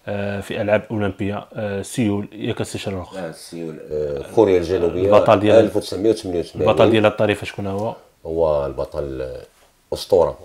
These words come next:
Speaker 2: سعيد عويطة. سعيد عويطة، آه، كان دا ميدالية الذهبية في لوس أنجلوس أربعة وثمانين، وفي ثمانية وثمانين، آه، عويطة معروف عليه التحدي، وبغى يدي جوج ميداليات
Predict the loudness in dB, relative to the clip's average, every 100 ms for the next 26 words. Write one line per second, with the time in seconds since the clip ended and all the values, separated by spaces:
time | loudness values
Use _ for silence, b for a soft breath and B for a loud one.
0 | -20 _ -12 -2 -2 0 -2 -2 -4 -16
1 | -18 _ _ _ b b b b b _
2 | -10 -8 -6 -2 -2 0 0 2 0 -2
3 | -4 -10 b b b b _ -8 -8 -4
4 | -4 0 -2 -2 -4 -6 -8 -6 -6 -8
5 | -10 _ _ -18 -6 -6 -4 -8 -8 -8
6 | -8 -8 -8 -8 -6 -6 -8 -14 _ b
7 | b b b -14 -14 -8 -4 -4 -4 -6
8 | -4 -6 -10 -14 b b b b -10 -6
9 | -2 -2 -2 -4 -4 -4 -4 -8 -10 -16
10 | -18 -10 -10 -10 _ b b b b -6
11 | -2 0 2 0 -2 -4 -2 -4 -6 -8
12 | -12 -10 -8 -4 -2 -2 -2 -2 -4 -6
13 | -8